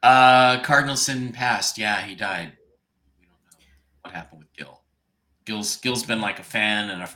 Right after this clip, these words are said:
and a, you know, he's been an internet friend for <laughs> forever, and we've,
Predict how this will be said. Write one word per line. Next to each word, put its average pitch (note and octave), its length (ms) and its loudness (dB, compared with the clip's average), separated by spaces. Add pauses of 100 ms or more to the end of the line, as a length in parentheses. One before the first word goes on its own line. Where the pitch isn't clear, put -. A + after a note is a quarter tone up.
and F2+ 140 -10
a, F2+ 100 -14
you C#3+ 80 -4
know, D3 80 2
he's D3 140 0
been D#3 160 -2
an D3 120 -4
internet D#3+ 460 0
friend G#2+ 400 -4
for G#2+ 260 -12 (320)
<laughs> - 300 -20
forever, B2 400 0
and G2+ 100 -6
we've, A#2 220 -6